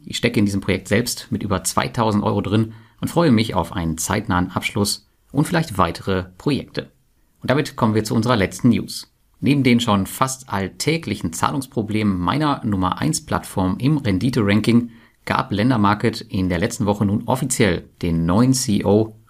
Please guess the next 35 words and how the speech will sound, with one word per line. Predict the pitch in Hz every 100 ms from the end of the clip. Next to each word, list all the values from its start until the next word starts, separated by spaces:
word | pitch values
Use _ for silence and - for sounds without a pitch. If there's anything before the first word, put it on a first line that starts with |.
| -
Connor | - 151 131
Gibney | - 160 110 90
bekannt | 92 - 98 131
und | 98 101 95
schickte | - - - - 110
auch | 98
einige | - 107 117 107
spannende | 104 - 92 104 104
Informationen | 104 101 101 139 131
für | - - 160
die | 139 113 120
Zukunft | - - - -
mit. | - 135 - _ _ _ -
In | 104
diesem | 139
Zuge | 156 180 165 117
wird | 110 -
Connor | - 131 135
mit | 104 104
seiner | 98 95 90
zwölfjährigen | - 104 104 127 110 98
Erfahrung | 101 - 107 113 101
als | 90 -
perfekte | - 104 - 160 -
Besetzung | 101 95 123 - 92 90
für | - 92
die | 90
kommende | - 110 104 101 98
Stabilitäts- | - - 110 113 98 - 104 120 -
und | 95 82
Wachstumsphase | 101 - - 104 - - 85
gesehen, | 87 85 87 95 - _ -
so | 104 90 98 -
Lender | 85 82 -
Market. | - - -